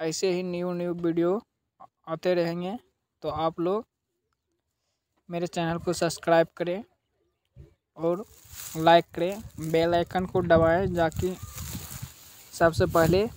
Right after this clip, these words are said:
मेरा वीडियो आपके पास पहुँचे और सबसे न्यू सॉन्ग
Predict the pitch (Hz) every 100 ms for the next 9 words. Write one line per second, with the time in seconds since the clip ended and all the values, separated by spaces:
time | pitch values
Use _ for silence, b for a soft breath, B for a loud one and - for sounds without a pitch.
0 | - 143 156 156 160 165 160 165 151 -
1 | 165 - 151 - 160 - - 202 - -
2 | - - - - - - - - - 147
3 | 156 160 160 170 160 160 165 170 170 170
4 | 233